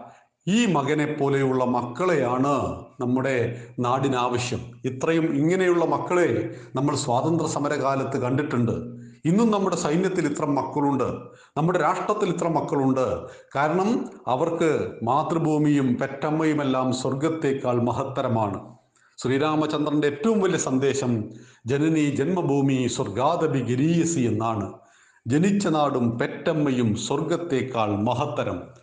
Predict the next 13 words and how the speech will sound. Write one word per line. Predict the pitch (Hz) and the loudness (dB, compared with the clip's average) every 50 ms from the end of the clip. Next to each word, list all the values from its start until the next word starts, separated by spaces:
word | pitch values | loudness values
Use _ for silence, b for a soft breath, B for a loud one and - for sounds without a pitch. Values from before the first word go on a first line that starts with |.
| b b b b | b b b b
ഇവിടെയാണ് | 120 123 135 143 143 139 139 135 135 135 139 135 120 - - - B B B B B | -2 0 0 2 2 2 2 0 0 0 0 0 -2 -4 -6 -8 B B B B B
ഗരുഡന്റെ | 101 107 131 139 139 143 147 139 135 127 135 | -4 -2 -2 0 0 0 2 2 2 0 0
ത്യാഗോജ്വലമായ | 131 - 131 135 139 131 139 170 180 165 - 170 160 156 143 139 139 135 131 127 123 113 107 104 - - - | 0 0 0 0 0 2 0 2 2 2 2 2 2 2 2 0 0 0 0 0 0 0 -2 -4 -6 -6 -6
കഥ | 120 127 | -4 -2
പറയുന്നത്. | 123 123 135 139 139 143 143 143 135 147 185 - - - - - B B B B B B B B B - | -2 -2 0 0 0 0 0 0 2 2 0 0 0 -2 -6 -8 B B B B B B B B B -2
നാലാമത്തെ | 131 135 135 139 143 139 139 139 139 139 135 127 117 101 - - - - - - 151 | -2 0 2 2 2 2 2 0 -2 -2 0 0 -2 -2 -4 -10 -12 -16 -10 -8 -6
കിഷ്കിന്ധാ | 139 - - 160 147 143 143 143 | -6 -4 -2 0 0 2 2 0
കാണ്ഡത്തിൽ | 143 143 - 135 143 139 139 139 139 139 131 120 | 0 0 -2 -2 0 0 -2 -2 0 0 0 0
നാലാമത്തെ | 120 131 135 139 139 139 139 139 - 135 | 2 0 0 0 0 0 0 0 0 -2
അധ്യായം | 123 117 101 120 143 156 160 151 147 | -2 -2 -2 0 0 2 2 2 2
മുതൽ | 147 135 139 123 107 107 107 B B B B B B | 0 0 0 0 0 -2 -4 B B B B B B
നമുക്ക് | 135 139 143 127 139 147 131 113 98 - - - - - - - _ - | -4 -2 -2 0 0 0 0 0 0 -2 -6 -8 -14 -18 -20 -20 _ -2
വീണ്ടും | - 151 147 143 135 131 127 | 0 0 2 2 2 2 0